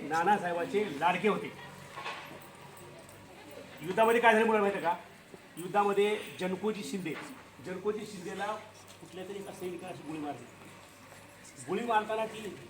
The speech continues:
जवळून गेली, अशी जवळून गेली युद्धामध्ये. काल बघितलं आपण कालचा पिक्चर आवडला का? बघितलं का बाजी प्रभू देशपांडेची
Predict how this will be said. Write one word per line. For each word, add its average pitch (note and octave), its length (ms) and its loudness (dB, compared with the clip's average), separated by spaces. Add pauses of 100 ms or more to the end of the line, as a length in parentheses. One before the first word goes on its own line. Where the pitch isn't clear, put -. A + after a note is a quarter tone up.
(240)
जवळून G#3+ 320 0
गेली, F3 200 -2 (760)
अशी - 180 -6
जवळून G#3+ 320 0
गेली D#3+ 180 -4 (320)
युद्धामध्ये. F3 420 -2 (1000)
काल F#3+ 120 6
बघितलं G#3+ 300 2
आपण A3 200 6 (1400)
कालचा A#3+ 220 0
पिक्चर G3+ 240 -2
आवडला A3 240 4
का? B3 80 2 (1000)
बघितलं G3+ 320 -2
का A#3 100 2
बाजी G3+ 260 0
प्रभू G3 260 -2
देशपांडेची F#3+ 520 -2